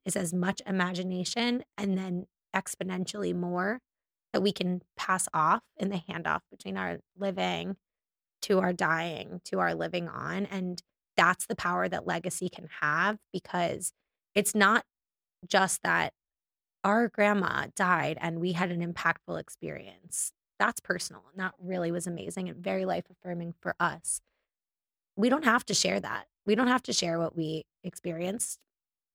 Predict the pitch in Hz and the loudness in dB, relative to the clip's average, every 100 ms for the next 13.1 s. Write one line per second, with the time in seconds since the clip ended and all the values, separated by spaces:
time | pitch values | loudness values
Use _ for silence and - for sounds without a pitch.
0 | _ - 220 - - 226 240 240 220 208 | _ 0 0 0 0 2 4 2 2 0
1 | 202 - - 185 185 185 190 175 180 254 | -4 -4 0 2 2 0 0 2 4 2
2 | 262 _ _ _ _ _ _ _ - - | 0 _ _ _ _ _ _ _ -14 -12
3 | - _ 175 247 285 - 165 226 139 110 | -12 _ 0 2 2 2 2 2 0 -2
4 | - 226 - - 370 339 320 311 - - | 4 4 4 4 6 8 8 4 -2 -4
5 | _ - 233 - 247 - 415 - 160 226 | _ 4 6 6 4 4 2 2 4 4
6 | 165 - _ _ _ _ _ _ _ _ | 2 -6 _ _ _ _ _ _ _ _
7 | - 226 202 262 247 175 _ _ 175 185 | 2 6 8 8 6 2 _ _ 4 4
8 | 175 185 _ _ 196 214 220 185 180 - | 4 -2 _ _ 0 2 2 0 -2 -4
9 | 202 202 285 _ _ _ - - 196 180 | -2 0 0 _ _ _ -2 4 4 4
10 | 180 - _ _ _ _ _ - - 185 | 0 -4 _ _ _ _ _ -10 0 4
11 | 185 214 190 - 160 - 180 175 - 175 | 6 4 2 -2 -6 -8 -6 -4 0 2
12 | 196 - 180 170 196 214 214 - 185 185 | 2 2 -2 -2 0 2 2 0 0 2
13 | 190 | 0